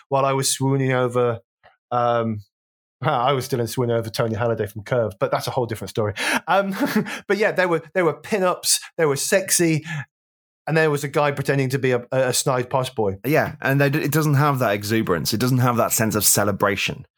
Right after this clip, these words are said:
Speaker 2: which is what the, what was people, but solid band, good band, great songs. Uh, Lenny Valentino, I think, is their great one, which is the one we're gonna hear. But, uh, like, uh, but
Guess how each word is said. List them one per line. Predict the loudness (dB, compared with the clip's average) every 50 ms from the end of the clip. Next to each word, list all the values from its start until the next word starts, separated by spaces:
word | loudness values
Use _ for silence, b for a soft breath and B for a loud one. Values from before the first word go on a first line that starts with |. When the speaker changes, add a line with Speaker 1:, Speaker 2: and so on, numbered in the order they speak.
| b b b b b _
Speaker 2:
which | -2 0 0 0
is | 0
what | 2 2 2 2 0
the, | -2 -4 -4 -2
what | 0 0 2 2
was | 0 -2
people, | 0 0 0 0 0 0 -2 -2 -4 -6 _ _ _ _ -18 -6 _
but | 0 2 2 2 0 -4 _ _ _ _ _ _ _ _ _ _ _ _ _ _ _ _ _ _
solid | -8 -4 -2 0 0 0 0 0
band, | 0 0 0 -2 -4 -8 -10 -12 _ _ -2
good | -2 -2 0 2
band, | 2 0 2 0 -2 -4 -6 -2
great | -2 -2 0 0
songs. | 0 0 0 2 0 0 0 0 -2 -2 -2 -2
Uh, | 0 0 0 2
Lenny | 2 2 2 2
Valentino, | 2 2 0 0 0 0 2 2 2
I | 2
think, | 0 0 -2 -2
is | -2 0
their | 0 0
great | 0 0 0 0 2
one, | 0 0 0 -2 -6 _ -6
which | -4 -4 -2
is | 0
the | 0 0
one | 0
we're | 0 0
gonna | 0 2
hear. | 2 2 2 0 -2 -4 B B B B B B B B B _
But, | 2 2 2 2 0 -4 -6 _
uh, | 0 0 2 0 0 0
like, | 0 2 2 0 -2 -4 -10 -4 -2
uh, | 0 0
but | 0 0 0 2 2 2 0